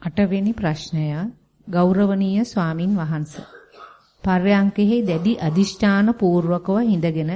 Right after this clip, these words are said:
ඉරියව්ව දෙස සිත පිහිටුවා ඊට පසුව ආනාපානය දෙස බලා සිටියෙමි.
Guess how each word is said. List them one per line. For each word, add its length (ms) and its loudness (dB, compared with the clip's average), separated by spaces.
ඉරියව්ව 640 2
දෙස 240 -4
සිත 280 -2
පිහිටුවා 680 -2
ඊට 320 -2
පසුව 420 -2
ආනාපානය 840 -2
දෙස 240 -6
බලා 340 0
සිටියෙමි. 520 -6